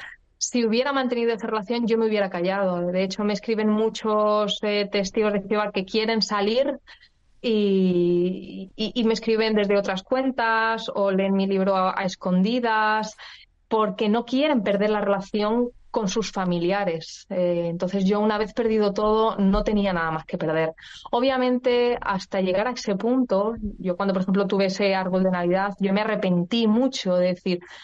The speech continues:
"¿Por qué puse ese árbol de Navidad? Igual me podía haber escondido mejor". Eh,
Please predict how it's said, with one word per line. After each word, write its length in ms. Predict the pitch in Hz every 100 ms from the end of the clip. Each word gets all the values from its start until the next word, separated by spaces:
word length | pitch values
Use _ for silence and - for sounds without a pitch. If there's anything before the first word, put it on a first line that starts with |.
| - - - _
"¿Por 160 | 196 190
qué 140 | 240
puse 320 | 226 190 208
ese 180 | 202 208
árbol 220 | 196 185
de 80 | 185
Navidad? 380 | 180 180 202 196
Igual 300 | 202 196 233
me 100 | 226
podía 280 | 190 185 185
haber 120 | 185
escondido 480 | 185 - 190 185 185
mejor". 540 | 175 165 220 214 190 185
Eh, 540 | - 180 180 180 180